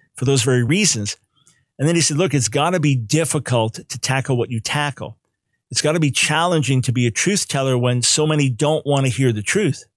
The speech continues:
And yes, there is a price to pay.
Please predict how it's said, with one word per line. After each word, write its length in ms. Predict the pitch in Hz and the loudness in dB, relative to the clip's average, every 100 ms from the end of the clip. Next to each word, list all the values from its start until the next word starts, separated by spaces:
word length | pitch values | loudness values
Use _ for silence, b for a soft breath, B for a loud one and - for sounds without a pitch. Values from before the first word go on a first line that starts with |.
| _ | _
And 180 | 160 170 | -2 2
yes, 680 | 180 220 165 170 - - - _ _ _ _ _ _ _ | 2 2 0 0 2 0 -2 _ _ _ _ _ _ _
there 240 | 120 156 175 | 0 0 2
is 260 | 156 151 | 0 2
a 60 | 185 | -2
price 440 | - 117 120 - | 0 2 2 0
to 100 | - | -2
pay. 480 | 135 214 160 104 120 | -2 0 0 -2 -8